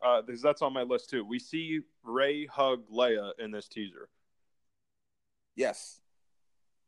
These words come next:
Speaker 2: I don't know how big of a part she's gonna play, but she is an integral, um, piece in the Skywalker, you know, just lineage and, of course, her connection to Kylo Ren. So they can't necessarily, like, ignore her character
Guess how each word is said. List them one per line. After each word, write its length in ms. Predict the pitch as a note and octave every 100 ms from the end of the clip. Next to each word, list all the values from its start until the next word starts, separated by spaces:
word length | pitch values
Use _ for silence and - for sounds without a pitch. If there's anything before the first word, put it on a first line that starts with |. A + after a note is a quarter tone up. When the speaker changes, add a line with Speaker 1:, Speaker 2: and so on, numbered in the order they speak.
| _ _ _ _ _ _ _ _ - _ - _
Speaker 2:
I 120 | - D3
don't 220 | E3 D#3+
know 140 | E3
how 180 | D3+ D3
big 220 | C3 D3
of 80 | B2+
a 40 |
part 300 | - - D#3+ -
she's 140 | E3
gonna 180 | E3 F#3
play, 400 | - F#3+ F#3+ G3
but 260 | D#3+ B2+ - _ _ _
she 180 | -
is 160 | E3+ G#3
an 80 | G#3+
integral, 800 | F3+ - F3+ E3+ E3 D#3 C#3 - -
um, 280 | C#3+ C3+ A#2
piece 340 | - G#3+ -
in 80 | C3
the 80 | B2
Skywalker, 920 | - C#3+ C#3 C#3+ C#3+ - C3+ C3 A#2+ - -
you 80 |
know, 100 | D3
just 180 | A#2+ -
lineage 600 | A2 C#3+ D#3 D3 C3 A2+
and, 240 | B2+ A#2+ G#2+ - - _ A2+
of 200 | A2+ -
course, 280 | D#3 C3+ -
her 140 | C3+
connection 580 | - C3 B2 - C3+ A#2+ -
to 160 | A#2+
Kylo 480 | G#2 - B2+ A#2+ A2
Ren. 220 | A#2 A2+
So 100 | A2
they 80 | G2+
can't 260 | - F3+ B2
necessarily, 600 | C3 - - B2+ B2+ B2
like, 300 | A2 G#2 -
ignore 460 | F#2+ G2+ G#2 C3
her 100 | D3
character 720 | D#3 - D#3 F3 - E3+ F3